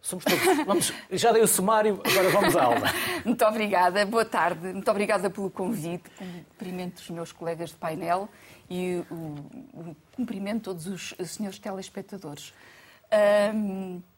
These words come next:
Speaker 2: é um prazer estar aqui, ah, a colaborar com o, um
Speaker 1: Costuma
Speaker 2: programa.
Speaker 1: acompanhar a sociedade civil do outro
Speaker 2: Exatamente,
Speaker 1: lado, agora está aqui,
Speaker 2: exatamente, exatamente.
Speaker 1: agora vai ter
Speaker 2: É,
Speaker 1: que colaborar
Speaker 2: é uma experiência
Speaker 1: connosco.
Speaker 2: diferente,
Speaker 1: <laughs>
Speaker 2: muito interessante. Muito obrigada.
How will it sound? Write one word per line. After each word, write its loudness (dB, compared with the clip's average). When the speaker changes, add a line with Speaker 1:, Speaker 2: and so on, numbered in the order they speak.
Speaker 2:
é 4
um 0
prazer 0
estar 0
aqui, -6
ah, 2
a 0
colaborar -2
com -6
o, -6
um -8
Speaker 1:
Costuma 2
Speaker 2:
programa. 4
Speaker 1:
acompanhar 4
a 2
sociedade 4
civil 4
do 6
outro 6
Speaker 2:
Exatamente, 4
Speaker 1:
lado, 4
agora 4
está 4
aqui, 2
Speaker 2:
exatamente, 2
exatamente. 4
Speaker 1:
agora 4
vai 2
ter 2
Speaker 2:
É, 4
Speaker 1:
que 2
colaborar 4
Speaker 2:
é 4
uma 2
experiência 4
Speaker 1:
connosco. 4
Speaker 2:
diferente, 4
Speaker 1:
<laughs> 4
Speaker 2:
muito 2
interessante. 0
Muito 2
obrigada. 2